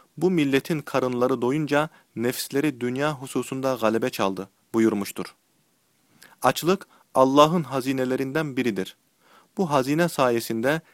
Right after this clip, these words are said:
ilk olarak cinsi şehvet, sonra konuşma iştihası kırılır.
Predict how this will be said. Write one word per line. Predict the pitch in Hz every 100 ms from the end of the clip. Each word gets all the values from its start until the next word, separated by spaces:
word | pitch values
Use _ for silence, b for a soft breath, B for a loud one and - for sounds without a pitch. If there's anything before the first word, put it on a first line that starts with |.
| b -
ilk | 175 170 -
olarak | 123 123 143 -
cinsi | 127 123 - 135
şehvet, | - 113 107 135 - - b b b b
sonra | - 175 160 131
konuşma | - 127 123 - 147
iştihası | - - - 120 120 -
kırılır. | - 101 95 -